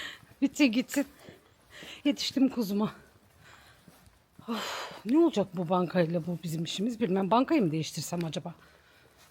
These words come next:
Her banka mı öyle? Almanya'da yaşayanlar söylesin. Her bankada böyle mi? Şeyleri yok mu? Ne bileyim. Önce içinde kasa vardı. Sonra kasayı kapattılar. Sadece işte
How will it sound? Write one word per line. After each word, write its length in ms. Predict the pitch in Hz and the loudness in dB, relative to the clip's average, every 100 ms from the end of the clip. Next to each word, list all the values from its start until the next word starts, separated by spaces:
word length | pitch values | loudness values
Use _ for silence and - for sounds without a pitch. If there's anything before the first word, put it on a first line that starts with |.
| _ - - - - - _ _ - _ - - - - | _ -20 -20 -20 -20 -20 _ _ -20 _ -20 -20 -12 4
Her 220 | 254 254 | 6 8
banka 280 | 277 220 208 | 8 8 6
mı 140 | 180 | 6
öyle? 280 | 180 160 156 - - - - | 6 4 -2 -6 -16 -14 2
Almanya'da 460 | 202 214 254 262 208 | 6 8 8 8 6
yaşayanlar 480 | 196 208 196 214 | 6 6 6 6
söylesin. 640 | 220 226 202 180 - 220 175 - - - - - - - | 4 6 8 6 4 -2 -4 -8 -18 -18 -16 -16 -14 0
Her 200 | 220 214 | 2 6
bankada 560 | 247 220 196 190 196 185 | 4 4 0 -4 -2 4
böyle 280 | 247 294 | 6 8
mi? 300 | 196 160 - | 6 2 -4
Şeyleri 400 | - 202 175 180 | -4 -2 0 2
yok 200 | 220 262 | 2 2
mu? 120 | 220 - - - - - - - - | 0 -2 -4 -12 -14 -14 -14 -10 -2
Ne 140 | 175 | -2
bileyim. 320 | 208 214 196 - - - - - | 2 2 2 -2 -20 -20 -14 2
Önce 300 | 247 262 302 | 6 8 6
içinde 360 | 233 233 220 277 | 4 6 6 4
kasa 320 | 240 - 180 | 2 2 4
vardı. 320 | 165 170 277 | 4 2 0
Sonra 240 | 247 262 | 4 4
kasayı 360 | 269 262 285 269 | 4 2 2 2
kapattılar. 520 | 180 190 - 185 262 | 4 2 4 4 4
Sadece 460 | - 226 233 214 226 - - - - _ | 6 4 4 2 0 -4 -20 -20 -20 _
işte 400 | 214 - 185 196 | -6 0 2 0